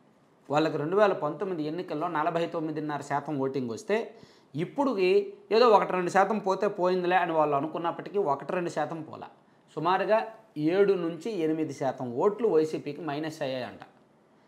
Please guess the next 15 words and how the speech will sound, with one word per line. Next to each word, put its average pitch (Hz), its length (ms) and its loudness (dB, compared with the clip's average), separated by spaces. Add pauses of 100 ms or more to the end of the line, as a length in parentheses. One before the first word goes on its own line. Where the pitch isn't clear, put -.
(340)
గత 131 160 -4
ఎన్నికలతో 175 560 0
పోలిస్తే 151 440 2
ఇప్పుడు, 165 400 2
as 139 160 2
on 143 200 6
now, 220 240 8 (140)
ఏడు 196 240 4
నుంచి 202 380 -2
ఎనిమిది 170 280 -4
శాతం 143 360 -4
ఓటింగ్ 202 300 -2
వైసీపీ 165 420 -4
కోల్పోయింది. 139 600 -6 (1040)
అంటే, 170 520 0